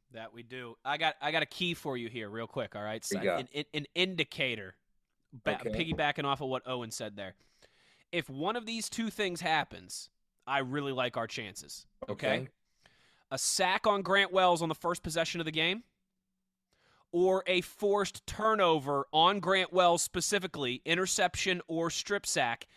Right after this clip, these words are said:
Speaker 1: in the first quarter. So
Speaker 2: I
Speaker 1: if we
Speaker 2: like
Speaker 1: can
Speaker 2: where you're going with
Speaker 1: if
Speaker 2: that.
Speaker 1: we can sack him on the first drive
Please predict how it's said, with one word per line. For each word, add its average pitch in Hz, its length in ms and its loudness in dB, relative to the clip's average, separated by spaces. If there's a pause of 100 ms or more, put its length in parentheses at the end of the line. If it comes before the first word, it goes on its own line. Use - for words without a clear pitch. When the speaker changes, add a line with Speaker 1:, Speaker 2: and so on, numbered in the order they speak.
(240)
Speaker 1:
in 170 140 0
the 165 60 0
first 143 320 -2
quarter. 107 300 -12 (460)
So 175 340 2 (320)
Speaker 2:
I - 40 -4
Speaker 1:
if 101 80 2
we 101 40 2
Speaker 2:
like 101 180 2
Speaker 1:
can 98 100 -2
Speaker 2:
where 95 80 0
you're 101 120 -2
going 110 100 -2
with 156 100 0
Speaker 1:
if - 20 -4
Speaker 2:
that. 151 80 -8
Speaker 1:
we 190 160 -2
can 190 180 -4
sack 190 480 2
him 247 180 0
on 226 120 0
the 226 80 0
first 226 340 -2
drive 156 540 4